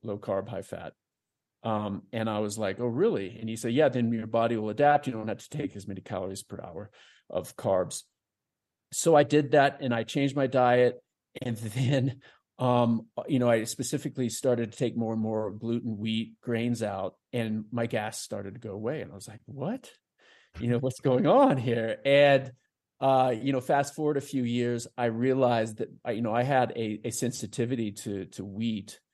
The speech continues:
uh, to gluten, and, and also that sensitivity was just making my digestive system not work very well. It was, it was causing me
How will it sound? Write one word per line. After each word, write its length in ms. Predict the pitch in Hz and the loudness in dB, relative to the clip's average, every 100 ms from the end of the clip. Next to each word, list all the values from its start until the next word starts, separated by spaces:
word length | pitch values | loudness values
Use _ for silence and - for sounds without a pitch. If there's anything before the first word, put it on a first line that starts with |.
| _ _ _ - | _ _ _ -6
uh, 120 | 104 | -4
to 160 | 104 | -4
gluten, 640 | 101 107 113 127 113 107 107 _ _ - | -6 -4 -2 -2 -4 -8 -10 _ _ -6
and, 480 | 113 107 107 101 - _ - | -2 0 -2 -4 -10 _ -6
and 180 | 110 107 | -6 -4
also 680 | - 123 139 127 110 107 107 - - - | 0 0 2 0 2 0 -2 -8 -16 -10
that 240 | 120 117 - | -2 -2 -2
sensitivity 920 | - 113 - 98 - 233 135 107 104 - | -4 -6 -8 -8 -4 -4 -4 -4 -6 -8
was 220 | 110 104 | -10 -10
just 260 | - 107 113 | -10 -8 -4
making 600 | 107 113 123 120 110 - - | -2 -2 -2 -2 -2 -6 -8
my 380 | 113 110 104 107 | -8 -8 -8 -8
digestive 600 | 104 98 117 120 - 135 | -8 -6 -2 -2 -2 -10
system 460 | - 101 104 92 | -10 -10 -10 -10
not 240 | 95 98 - | -8 -10 -10
work 320 | 98 90 - | -12 -12 -12
very 180 | 76 62 | -12 -10
well. 300 | 65 58 - _ _ - _ - | -14 -16 -20 _ _ -20 _ -6
It 120 | 107 | -4
was, 240 | 107 104 | -2 -4
it 80 | 104 | -6
was 100 | 101 | -6
causing 520 | - 117 107 110 110 | -2 0 2 0 -2
me 240 | 107 104 | -2 -4